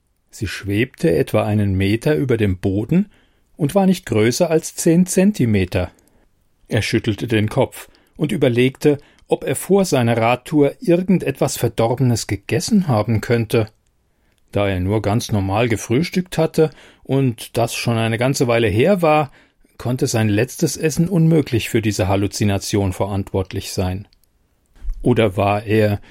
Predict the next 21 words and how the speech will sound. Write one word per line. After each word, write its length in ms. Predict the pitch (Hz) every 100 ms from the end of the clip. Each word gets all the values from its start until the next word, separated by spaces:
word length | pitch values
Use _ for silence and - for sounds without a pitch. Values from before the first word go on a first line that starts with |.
| _ -
während 360 | 113 120 120
er 80 | 113
auf 100 | 101
dem 180 | 104 101
Boden 520 | - 107 113 120 -
hockte 420 | 120 - _ 131
und 160 | 120 101
das 220 | 92 -
Loch 320 | 98 107 -
in 120 | 107
dem 120 | 101 98
Schlauch 420 | - 107 120 -
seines 360 | - 104 95
Vorderradreifens 1000 | - 117 127 127 113 113 120 120 135 131
suchte, 480 | - 139 - - 135 - - _ -
irgendwelchen 880 | 143 135 127 117 113 117 - 120
berauschenden 720 | 110 98 98 104 - 110 98 -
Pilzen 560 | - 95 95 - 165
zu 160 | - 147
nahe 360 | 143 147 139
gekommen? 640 | 139 143 - 156 160 165